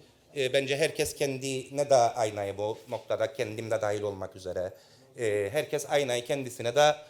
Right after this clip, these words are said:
tutmalı. Bu konuda, e, telefonla olan ilişkimiz trafik gün-, e, güvenliğine aykırı bir hal almaya başladı. Dolayısıyla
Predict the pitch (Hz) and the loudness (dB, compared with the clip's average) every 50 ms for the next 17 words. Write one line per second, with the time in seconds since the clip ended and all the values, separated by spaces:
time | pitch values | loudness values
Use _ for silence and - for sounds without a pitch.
0 | - _ _ - 165 160 - 165 156 151 156 156 156 156 - - - 151 - 165 | -20 _ _ -12 -12 -8 -2 0 0 2 2 0 -4 -6 -10 -12 -10 -6 -4 -2
1 | 160 160 151 160 160 160 160 - - - - - - _ - 156 147 139 139 131 | 0 2 4 6 6 6 6 2 -4 -18 -20 -20 -20 _ -2 4 6 6 6 6
2 | 131 - 165 147 147 147 170 175 170 170 165 151 127 131 120 120 117 113 110 123 | 4 2 2 2 4 4 4 4 4 4 2 2 2 2 2 2 0 0 -2 -8
3 | 120 117 113 - - - 110 113 139 170 175 175 - - - - _ _ - - | -10 -10 -10 -10 -10 -10 -8 -4 -2 -2 -2 -4 -6 -8 -10 -14 _ _ -4 -2
4 | 165 160 160 165 - - - 151 139 135 120 120 120 - 127 131 123 113 - _ | -2 0 -2 -4 -10 -10 -8 -6 -6 -4 -6 -8 -8 -12 -18 -20 -20 -20 -20 _
5 | - - 117 110 107 107 123 123 120 113 110 107 101 104 110 156 151 170 156 135 | -6 -2 0 0 0 0 0 0 0 0 0 -2 -6 -4 -4 -2 0 0 0 0
6 | - - 147 151 151 165 170 175 - - - - - _ _ - - 165 165 151 | -2 -6 -6 -6 -4 -4 -4 -4 -6 -10 -20 -20 -20 _ _ 2 6 8 8 8
7 | 131 113 104 - 123 113 101 95 95 92 92 87 92 87 - - - 95 95 123 | 8 4 0 -2 0 0 0 0 0 -2 -2 -2 -2 -4 -6 -6 -6 -4 -2 0
8 | 175 202 202 202 - - - - _ - 175 170 170 160 156 - - 190 185 180 | 0 0 0 -2 -6 -16 -20 -4 _ 6 8 8 8 8 6 4 -2 0 6 8
9 | 185 190 190 185 185 | 10 10 10 10 6